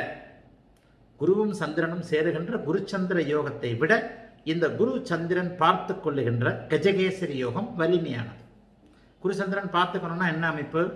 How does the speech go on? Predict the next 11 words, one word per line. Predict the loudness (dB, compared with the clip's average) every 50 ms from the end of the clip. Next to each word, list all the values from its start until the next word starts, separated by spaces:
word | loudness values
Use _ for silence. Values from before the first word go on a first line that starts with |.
| -8 -6
அதாவது, | -2 2 2 2 2 2 0 0 -2 -2 -6 -14 -18 -20 -20 -20 -18 -14
அஹ், | -10 -8 -6 -6 -6 -2
குரு | 0 2 2 4
வந்து | 2 2 2 2 2 2 2 2 0 0 -4 -4
இந்த | -2 2 2 4 4 2 2
ஒருவருக்கொருவர் | 4 6 6 6 6 4 2 2 2 2 2 2
நேருக்கு | 2 2 2 0 0 0 2
நேராக | 2 2 2 2
பார்த்துக்கொள்ளணும்னா | 2 0 0 -2 -2 -4 -6 -4 -4 -4 -2 -2 -2 -4 -2
கேந்திரங்கள்ல | 0 0 2 2 2 0 -2 -2 -2 -4 -4
இருப்பாங்க. | -4 -4 -6 -8 -8 -8